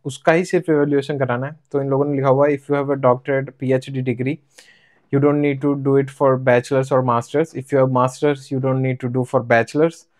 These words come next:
And if you have bachelor's, then you don't need to do for secondary school या टेंथ, ट्वेल्थ का वो कराने की ज़रूरत नहीं है।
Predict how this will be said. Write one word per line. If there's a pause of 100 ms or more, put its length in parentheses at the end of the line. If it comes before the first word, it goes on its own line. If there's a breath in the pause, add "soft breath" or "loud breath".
(360)
And
if
you
have
bachelor's,
then
you
don't
need
to
do
for (400)
secondary
school
या
टेंथ,
ट्वेल्थ
का
वो
कराने
की
ज़रूरत
नहीं
है।